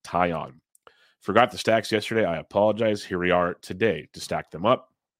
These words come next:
I prefer Houston if you're gonna hu-, stack that game, but you can probably pass. Love the Braves. Most will. A good Pittsburgh bringback is totally fine, but like the Braves a lot. Um,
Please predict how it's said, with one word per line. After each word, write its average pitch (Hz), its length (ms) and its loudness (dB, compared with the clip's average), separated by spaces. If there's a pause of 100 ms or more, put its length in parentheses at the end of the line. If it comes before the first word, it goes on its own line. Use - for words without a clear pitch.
(1080)
I 92 140 -4
prefer 101 340 -4
Houston 98 400 -2
if 90 100 -6
you're 80 80 -12
gonna 92 200 0
hu-, 95 160 -4
stack 104 280 0
that 98 120 -2
game, 104 160 -4
but 92 60 -4
you 85 60 -6
can 82 60 -20
probably 82 180 -4
pass. 95 360 -2 (340)
Love 113 260 0
the 113 80 -2
Braves. 101 380 0 (100)
Most 90 320 -4
will. 87 280 -2 (340)
A 98 60 -12
good 90 260 -6
Pittsburgh 95 420 -6
bringback 85 440 -6
is 80 80 -18
totally 82 320 -6
fine, 76 380 -10
but - 180 -16
like 87 240 -6
the 90 80 -10
Braves 85 320 -4
a 85 60 -10
lot. 117 420 0 (580)
Um, 80 600 -6